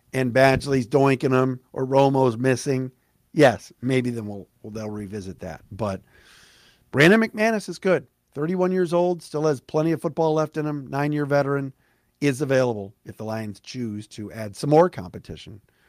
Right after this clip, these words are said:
um, to this roster.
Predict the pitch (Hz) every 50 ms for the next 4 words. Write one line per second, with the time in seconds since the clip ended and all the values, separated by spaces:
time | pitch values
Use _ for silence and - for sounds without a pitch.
0 | _ _ _ _ _ _ _ _ 95 98 95 95 98 95 104 - _ _ _ _
1 | _ _ _ _ _ - 117 110 101 104 104 101 - - _ - 107 139 143 139
2 | - - _ - - _